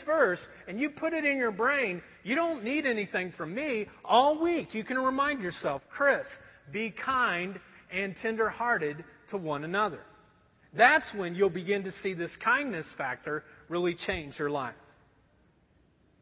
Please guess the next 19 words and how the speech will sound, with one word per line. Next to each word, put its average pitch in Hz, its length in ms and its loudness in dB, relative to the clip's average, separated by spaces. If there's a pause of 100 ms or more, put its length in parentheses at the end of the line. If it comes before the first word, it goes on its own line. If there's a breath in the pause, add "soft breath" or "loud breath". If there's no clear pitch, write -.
(160)
A - 340 -20
couple 220 220 2
weeks 220 300 -2
ago, 170 360 2 (520)
I, 160 300 0
uh, 143 320 2 (260)
was 156 240 -2
heading 208 280 0
to 147 80 -4
work, 160 500 0 (760)
and, 156 460 -4
uh, 135 320 -4 (2750)
I 156 100 -4
came 214 220 -2
up 185 160 -2
to 185 100 -6
the 147 100 -8
busy, 156 500 -2
uh, 127 180 -4